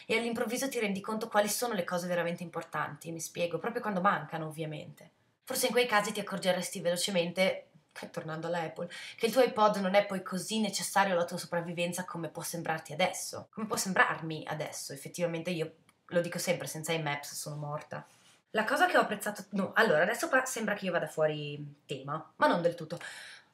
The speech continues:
Non so se hai mai visto Equilibrium. S-, per quanto mi riguarda, Equilibrium ha il difetto di Christian Bale. A me Christian Bale non piace moltissimo. In questo film, secondo me, è perfetto, perché il punto è, eh, una, un mondo distopico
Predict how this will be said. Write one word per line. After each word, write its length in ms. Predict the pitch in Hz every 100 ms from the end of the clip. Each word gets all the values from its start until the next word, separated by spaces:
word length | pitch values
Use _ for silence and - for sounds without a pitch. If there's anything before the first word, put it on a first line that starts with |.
| -
Non 80 | 415
so 140 | 427
se 100 | 392
hai 80 | 277
mai 160 | 247 254
visto 200 | 226 226
Equilibrium. 720 | - 170 139 156 170 185 170 _
S-, 180 | - -
per 160 | - 330
quanto 260 | 370 381 269
mi 80 |
riguarda, 540 | 262 320 254 240 240 247
Equilibrium 500 | 269 294 240 208 247
ha 60 | 190
il 60 |
difetto 320 | 190 226 175
di 80 | 180
Christian 460 | 185 170 - 170 165
Bale. 460 | 151 156 160 165 -
A 80 |
me 160 | 208 220
Christian 400 | - 190 202 208
Bale 260 | 190 170 175
non 180 | 202 202 _ _
piace 380 | 202 151 -
moltissimo. 680 | 175 175 180 147 - 269 302
In 120 | 339
questo 320 | 339 370 - 240
film, 280 | - 185 190
secondo 340 | - - 359
me, 180 | 220 180 - - -
è 180 | 233
perfetto, 760 | 233 - - - 151 - 175 180 - -
perché 220 | - 302 370
il 100 | 370
punto 360 | 285 294 302
è, 340 | 262 202 208 -
eh, 300 | 196 190 185
una, 420 | 180 190 160 156
un 160 | 147 156
mondo 320 | 170 175 156
distopico 760 | 156 180 - 151 156 233 285